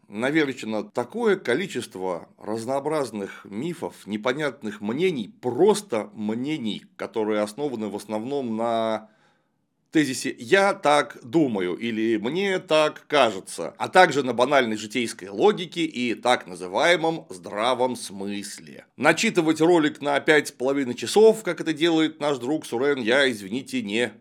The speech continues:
могу. Потому что Сурен делает один ролик в два месяца, дай бог, а мы делаем, ну, три-четыре ролика в неделю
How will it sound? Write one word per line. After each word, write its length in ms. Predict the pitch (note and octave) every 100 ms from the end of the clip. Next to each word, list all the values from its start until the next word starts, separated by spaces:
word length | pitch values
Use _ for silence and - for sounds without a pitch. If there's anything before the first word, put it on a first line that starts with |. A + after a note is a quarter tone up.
| _
могу. 480 | G#2+ A#2 A2+ G#2 - _ - _ _ _
Потому 320 | - A#2 B2+
что 400 | - A2 G#2+ G#2 - _
Сурен 340 | C3+ D3 B2
делает 540 | G#2+ A2+ G#2 G2 - _ _ -
один 340 | A2 G#2+ B2+
ролик 400 | A2+ A2 F#2 F#2 - _
в 120 | G2
два 180 | G#2 B2
месяца, 420 | A#2 A2+ G2+ -
дай 220 | F2+ G#2 G2+
бог, 380 | G#2 G3 G3+ -
а 180 | G2 G2 G2
мы 160 | C#3+
делаем, 540 | D3 E3 D#3+ E3 D#3+ D#3 _ _ _ _ _ _ _ -
ну, 160 | F#2
три-четыре 680 | - A2+ B2+ F#3+ A#2+ C3+ D#3
ролика 380 | A2+ C3 D3 A#2
в 80 | F#2
неделю 480 | F#2 A2 B2 C3